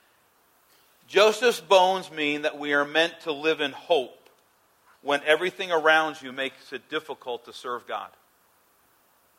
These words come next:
I read this week the difference between mushrooms and oaks. Mushrooms are grown in a very controlled,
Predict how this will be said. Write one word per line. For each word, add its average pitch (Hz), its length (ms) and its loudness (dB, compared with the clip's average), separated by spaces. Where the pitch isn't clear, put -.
I 170 80 2
read 208 240 6
this 170 220 -2
week 147 360 -8
the 143 100 -12
difference 165 400 -8
between 135 360 -16
mushrooms 147 500 -6
and 120 120 -14
oaks. - 480 -8
Mushrooms 185 560 -2
are 147 120 4
grown 156 440 0
in 139 120 -8
a 131 40 -6
very 143 300 2
controlled, 156 1000 -2